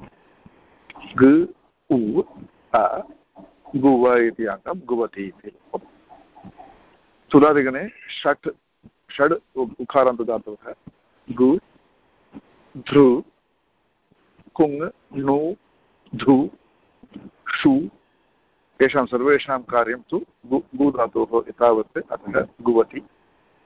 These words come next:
ध्रुवति, कुवते, ङित् अतः आत्मनेपदि धातुः,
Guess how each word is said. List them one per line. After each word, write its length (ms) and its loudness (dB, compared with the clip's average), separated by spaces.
ध्रुवति, 580 0
कुवते, 540 -2
ङित् 260 -2
अतः 200 -4
आत्मनेपदि 720 -2
धातुः, 380 -12